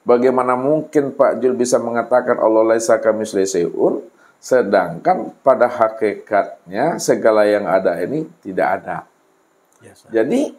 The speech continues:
Speaker 1: itu artinya tidak bisa kita membanding-bandingkan Allah dengan sesuatu yang tidak ada.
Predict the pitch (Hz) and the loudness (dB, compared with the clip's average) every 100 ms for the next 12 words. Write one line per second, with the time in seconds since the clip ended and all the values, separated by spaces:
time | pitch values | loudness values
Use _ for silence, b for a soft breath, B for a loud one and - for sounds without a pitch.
0 | _ 165 170 165 - 123 - 95 95 165 | _ 0 0 2 4 4 2 -6 -4 -6
1 | 220 - b b b _ _ _ - 139 | -6 -10 b b b _ _ _ -2 2
2 | 143 123 135 - 170 170 139 147 139 135 | 2 2 0 2 0 2 0 2 2 2
3 | 127 123 120 117 117 113 110 107 104 107 | 0 0 0 -2 -2 -2 -2 -2 0 -2
4 | - 104 139 113 110 120 120 107 - 95 | 0 0 2 2 0 -2 -2 -2 0 0
5 | 95 107 107 107 98 113 120 135 113 | 0 -2 -2 -2 0 0 2 0 -2